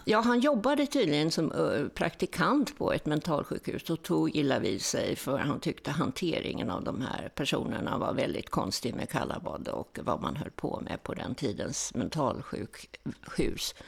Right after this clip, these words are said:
Och sen kom han i kontakt med Otto Wetterstrand, som var berömd hypnosläkare och en som liksom hade kontakt med Charcot i Paris och, eh, som hade märkt liksom att den här hypnosen som han utövade på sina patienter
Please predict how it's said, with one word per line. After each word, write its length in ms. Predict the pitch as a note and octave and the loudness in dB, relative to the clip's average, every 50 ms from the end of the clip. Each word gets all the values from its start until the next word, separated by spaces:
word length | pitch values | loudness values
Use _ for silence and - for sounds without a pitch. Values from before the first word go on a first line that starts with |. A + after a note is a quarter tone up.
| - - - | -14 -14 -14
Och 260 | - - - G3+ G3 | -4 0 2 2 4
sen 240 | - A3+ A3+ G#3+ G#3+ | 4 4 4 4 2
kom 240 | - A#3 G#3+ G3+ | 2 2 4 4
han 120 | G3+ G3 F#3+ | 4 4 2
i 40 | F3+ | 2
kontakt 460 | - G#3 F#3+ - D#3+ C#3+ D3+ - - | 2 0 0 2 2 2 2 0 0
med 160 | D#3+ D3+ - | 0 2 2
Otto 380 | - E3+ D#3 - - - E3 E3 | 2 2 2 0 -2 -2 0 2
Wetterstrand, 920 | D3+ F3+ A3 G#3+ - - - D#3+ D#3+ - - - B3 C4+ G#3+ D#3 C#3 - | 2 2 2 0 -2 -4 -2 -2 -2 -2 -2 0 2 2 4 2 2 0
som 260 | - C3+ C3+ C#3+ A#2+ | -2 -4 -4 -2 0
var 220 | G2 B2 E2+ F2+ | 0 0 0 0
berömd 480 | B2+ D#3 D#3+ D#3 C3+ C3 C3 C3 A#2+ C#3 | 0 2 2 2 2 4 2 2 0 0
hypnosläkare 1200 | D3+ D3 - F#3+ A3 A#3+ A3+ E3+ - - - - G#3+ B3 C4 B3+ - - - D3 A2+ G2 F2+ - - - - - - - - | -2 -2 0 2 4 4 4 4 2 0 0 0 0 0 -2 -2 -4 -2 0 0 2 2 0 -2 -4 -8 -16 -14 -14 -12 -14
och 320 | - - - - D#3 - | -8 -4 0 0 2 4
en 300 | - E3 D#3 D3+ D3+ C#3+ | 4 4 4 4 2 2
som 280 | - - D#3 C#3+ D3 C3+ | 0 0 0 0 2 0
liksom 300 | C#3+ D3 - - D#3 D#3 | 0 0 -2 -2 0 0
hade 220 | D#3 D3+ D3 D3+ | 0 0 -2 -2
kontakt 500 | - D3+ D3 - - D#3+ D#3 - - - | -2 -4 -4 -2 -2 -4 -4 -4 -4 -2
med 200 | D#3+ D#3+ D3+ D3 | 0 0 2 2
Charcot 600 | - D3+ D3+ D3 - - - C#3+ C3+ - C3+ B2+ | 2 0 0 -2 -4 -4 -4 -2 -2 -2 -2 -2
i 160 | - C#3 B2+ | -2 -2 -2
Paris 640 | - - C#3 C#3 C3 A2+ A#2+ - - - - - - | -2 -2 -2 0 0 0 -2 -2 -2 -4 -4 -4 -2
och, 360 | D#3 - - - - - - C3+ C3 - - - - - - - - - | -4 -4 -4 -8 -12 -8 -8 -8 -8 -8 -12 -16 -14 -14 -14 -14 -10 -4
eh, 260 | - - - - - - | -2 -2 0 -2 -2 -2
som 360 | - - F3+ E3 D3+ D3 - | -2 0 2 2 2 2 2
hade 280 | - F3 E3+ D3+ D3+ D3+ | 2 2 2 2 4 4
märkt 440 | D#3 F3 G3+ G#3+ F3+ - - - - | 4 4 4 4 2 2 0 -2 -4
liksom 360 | - C3 - - - - C#3+ | -4 -4 -4 -6 -4 -2 -4
att 180 | C#3+ - - | -4 -4 -4
den 180 | - A#2+ C#3 C#3+ | -6 -4 -4 -2
här 220 | C#3+ C3+ - B2+ | -2 -2 -2 -2
hypnosen 840 | C3 C#3+ D3+ - - - E3+ F#3+ G#3 G#3+ G3+ F3+ - - D3 D3 C#3 | -2 -2 -4 -4 -2 0 2 2 2 2 2 2 0 0 0 -2 -2
som 200 | - C3+ C#3+ D3 | -2 -4 -2 -2
han 220 | C#3+ B2+ A2 - | 0 0 0 0
utövade 600 | - C3+ - - - C#3 C3 - - - - - - | -2 -4 -4 -4 -4 -2 -2 -2 -2 -4 -6 -6 -6
på 120 | - D3 | -6 -6
sina 280 | - C#3+ C#3 C3 - - | -4 -2 -2 -2 -4 -4
patienter 480 | - - - - - C#3+ C3+ - D3 | -6 -8 -6 -4 -2 -2 -2 -2 -4